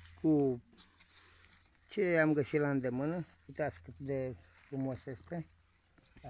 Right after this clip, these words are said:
să-l vedeți așa, să, a, uitați cât de mari poate să fie. Doi, unul lângă altul. Și dacă se observă, da? Deci tocmai ce au început să fructifice. O să venim mai aproape să-l vedeți și dumneavoastră.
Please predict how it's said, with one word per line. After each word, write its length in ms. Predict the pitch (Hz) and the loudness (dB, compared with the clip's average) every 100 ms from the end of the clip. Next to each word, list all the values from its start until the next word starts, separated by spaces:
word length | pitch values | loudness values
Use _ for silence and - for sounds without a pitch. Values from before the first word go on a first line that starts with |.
| - | -8
să-l 140 | 135 | -8
vedeți 420 | 135 131 139 - | -8 -10 -10 -10
așa, 280 | 139 - - 101 | -10 -6 -8 -6
să, 120 | 139 117 - - _ - _ _ _ _ _ _ _ | -10 -12 -16 -20 _ -20 _ _ _ _ _ _ _
a, 120 | 151 | -8
uitați 480 | 135 123 139 - - | -6 -6 -8 -12 -14
cât 100 | - | -8
de 100 | 135 | -2
mari 440 | 135 139 135 - - _ _ _ | 2 2 2 -2 -12 _ _ _
poate 160 | 143 120 | -12 -10
să 80 | 143 | -10
fie. 360 | - 139 143 202 - - - | -10 -8 -8 -10 -18 -20 -12
Doi, 280 | 147 151 123 - - - | -4 -2 -2 -6 -16 -6
unul 280 | 139 135 | -2 -2
lângă 200 | 123 123 | -2 -4
altul. 480 | 135 135 131 156 165 - _ _ - _ _ _ _ _ | -4 -4 -6 -8 -8 -10 _ _ -20 _ _ _ _ _
Și 160 | - | -8
dacă 240 | 156 127 110 | -4 -4 -6
se 160 | - | -6
observă, 640 | 120 110 - 135 139 190 - _ - - - - - - - - - - | -6 -4 -2 0 0 -2 -6 _ -20 -20 -20 -20 -20 -20 -20 -20 -20 -10
da? 220 | 156 170 190 - - - - - - - _ _ | -4 -4 -4 -10 -20 -20 -20 -20 -20 -20 _ _
Deci 180 | 160 - | -8 -6
tocmai 280 | 185 180 165 | -4 -2 -2
ce 140 | 165 | 0
au 100 | 156 | 0
început 400 | 160 147 139 143 | 0 -4 -6 -10
să 340 | - 135 147 147 _ _ _ | -8 -6 -4 -6 _ _ _
fructifice. 500 | - 120 139 117 - | -16 -14 -12 -12 -14
O 40 | 123 | -14
să 160 | - | -10
venim 260 | 127 139 143 | -4 -2 -2
mai 120 | 143 | -2
aproape 360 | 131 135 135 131 | -6 -8 -10 -10
să-l 160 | 139 | -10
vedeți 280 | 127 127 127 | -8 -8 -10
și 100 | - | -10
dumneavoastră. 600 | 127 131 127 123 165 208 | -8 -6 -6 -8 -10 -12